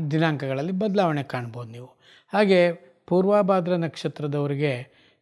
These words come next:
ಆ, ತಾರೀಕು ಹದಿನಾಲ್ಕರಿಂದ ಇಪ್ಪತ್ತೇಳು ಉತ್ತಮವಾಗಿರುತ್ತೆ ಅಂತ ಹೇಳ್ಬೋದು. ಹಾಗೆ ಕುಜಗ್ರಹವು, ಆ, ಜನ್ಮರಾಶಿ ಮತ್ತು ಎರಡರಲ್ಲಿ ಸಂಚಾರ, ಇದು ಎರಡೂನು ಅಂತ ಶುಭವಾದಂಥ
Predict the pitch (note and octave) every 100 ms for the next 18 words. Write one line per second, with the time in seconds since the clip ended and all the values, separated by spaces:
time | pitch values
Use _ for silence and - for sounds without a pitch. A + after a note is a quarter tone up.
0 | - F3 D#3+ D3 C#3 D3+ D#3 D#3 C#3+ -
1 | C#3 C3+ C#3 F3+ F3+ F3 E3 D#3 D#3 C#3+
2 | C3+ - C3+ - C3+ C3+ C3 B2 _ _
3 | - D3+ - C#3 B2 B2 A#2+ A#2 - A#2+
4 | B2 F#3+ G#3 _ _ _ B2 A2+ - -
5 | D3 - _ _ _ _ _ _ - G3+
6 | G3+ E3+ E3 F3+ _ _ F3+ F3 G#3 G#3
7 | F#3+ F#3 F3 D#3 D#3+ - _ - E3+ E3
8 | D3+ D#3+ E3 D#3+ D3+ - D#3+ D#3 D3 D3
9 | D3 C#3+ C#3+ D3 D3 C3+ C3+ C3 B2+ B2
10 | B2+ B2+ A#2+ - _ _ - C#3+ C#3+ D3
11 | D#3+ D#3 D3+ D3 C#3 B2+ C3+ B2+ C#3+ C3+
12 | C3+ C3+ B2+ B2+